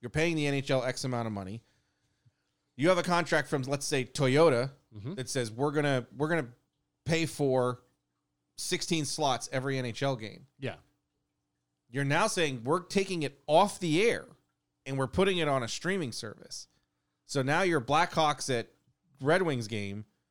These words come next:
Speaker 1: which is gonna be awful and worthless,
Speaker 2: <laughs>
Speaker 1: is gonna be on a streaming service that people are already paying
Speaker 2: Yep.
Speaker 1: for. But also, not a lot, not as many people are paying for it that got N B C S N. As,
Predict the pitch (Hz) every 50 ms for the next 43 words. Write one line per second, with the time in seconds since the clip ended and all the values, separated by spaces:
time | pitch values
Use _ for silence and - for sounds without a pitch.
0 | _ _ _ _ _ - 113 104 113 131 139 127 117 123 - _ _ - 143 156
1 | 160 135 156 139 127 113 107 107 107 135 151 160 151 123 110 107 110 - 131 -
2 | _ - 113 - _ - _ _ _ - 143 127 135 175 185 180 156 156 147 135
3 | 123 - - - 208 269 262 202 151 - 135 127 117 110 113 - - 135 - -
4 | - 202 226 214 190 165 156 - - 156 165 208 233 226 220 202 180 156 135 156
5 | 202 233 247 185 127 117 113 120 131 98 - - - _ _ _ _ _ _ _
6 | _ _ _ _ _ _ _ _ _ _ _ _ _ _ _ _ _ _ _ _
7 | _ _ _ _ _ - 160 190 220 233 - 208 190 208 220 240 233 220 208 208
8 | 208 175 180 196 220 254 240 247 233 214 175 226 247 240 214 175 - 233 254 254
9 | 208 156 - 143 139 139 135 - 160 139 175 170 165 170 165 160 156 - 160 151
10 | 139 131 - 196 202 143 - - 123 117